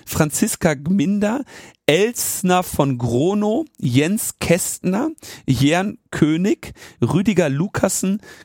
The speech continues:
Christoph Neumann, Bernhard Ulrich Oehme, Gerold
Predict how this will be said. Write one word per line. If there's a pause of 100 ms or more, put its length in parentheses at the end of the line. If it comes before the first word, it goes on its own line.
Christoph
Neumann, (320)
Bernhard
Ulrich
Oehme, (340)
Gerold